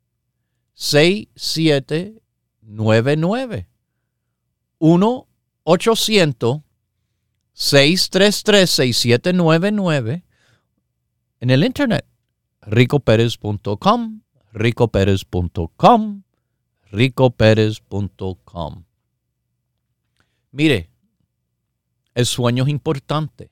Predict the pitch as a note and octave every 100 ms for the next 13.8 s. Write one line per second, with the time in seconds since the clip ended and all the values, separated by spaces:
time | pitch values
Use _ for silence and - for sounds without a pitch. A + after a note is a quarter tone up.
0 | _ A#2 G#2 - A2+ A2+ C3+ D3 B2 -
1 | A2+ B2 C#3 A#2 G#2 G2+ G#2 A#2 F2 -
2 | - _ _ _ _ _ _ C3 A#2 -
3 | - D3+ G#3 C3 D#2 - _ _ _ _
4 | _ _ _ F#2+ F2+ A2+ G#3 - D#3+ G2+
5 | - A2+ A2 F#2+ E2 E2 G#2 G3 - _
6 | _ _ _ _ _ _ _ _ _ _
7 | _ G#2+ F#2 G2 F#2+ A#2+ - A#2 C#3+ C#3+
8 | A#2+ G2+ - G#2 G2 - D3+ G3+ F2 -
9 | _ _ _ A#2 A#2+ A2 A2+ A#2 C#3 A3
10 | D3 - A#2+ A2 E2 C#2+ _ _ - D#3
11 | E3 D#3 G3 A3 F#3 E3+ - _ _ G#2+
12 | D#3+ D#3 - - - F#3 G#3 C4 C4+ F3+
13 | D3+ B2 - D#3 C#3 F#2+ D#2+